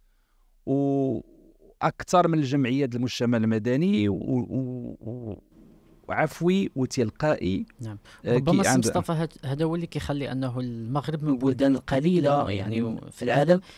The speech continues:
Speaker 2: اللي كينطبق عليها مفهوم الأمة. يعني
Speaker 1: آه.
Speaker 2: ال-،
Speaker 1: صحيح.
Speaker 2: نعم.
Speaker 1: صحيح، صحيح، صحيح، صحيح. المغرب أمة أكثر، أكثر من دولة، يعني كاين واحد تقريبًا مية وثمانين دولة في الأمم المتحدة، ولكن الأمم أقل. <laughs> تشكل أمة موضوع، آه، ماشي سهل.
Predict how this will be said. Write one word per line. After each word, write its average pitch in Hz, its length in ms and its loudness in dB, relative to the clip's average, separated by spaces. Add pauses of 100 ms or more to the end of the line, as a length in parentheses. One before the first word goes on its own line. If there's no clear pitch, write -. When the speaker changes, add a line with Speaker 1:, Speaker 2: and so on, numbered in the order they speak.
(140)
Speaker 2:
اللي 135 100 -4
كينطبق 147 480 -4
عليها 143 220 -2
مفهوم 165 320 0
الأمة. 117 440 -2 (200)
يعني 107 260 -8
Speaker 1:
آه. 110 100 0
Speaker 2:
ال-، 110 280 -8 (200)
Speaker 1:
صحيح. - 380 -2 (100)
Speaker 2:
نعم. 92 120 -14
Speaker 1:
صحيح، 127 360 -2
صحيح، - 400 -8
صحيح، - 320 -10
صحيح. - 300 -12 (460)
المغرب 131 320 0
أمة 151 280 2
أكثر، 147 480 0 (100)
أكثر 139 320 -4
من 123 160 2
دولة، 101 360 0
يعني 107 760 -2
كاين 104 180 -2
واحد 110 240 -4 (100)
تقريبًا 104 440 0
مية 101 180 2
وثمانين 101 600 0
دولة 104 240 2
في - 100 -6
الأمم 104 180 -2
المتحدة، 98 600 -2
ولكن 139 260 0
الأمم 131 240 -2 (120)
أقل. - 360 -2 (280)
<laughs> - 120 -6 (800)
تشكل - 260 -4
أمة 135 260 2
موضوع، 120 460 2
آه، 92 420 -4
ماشي 110 260 -6
سهل. - 320 -8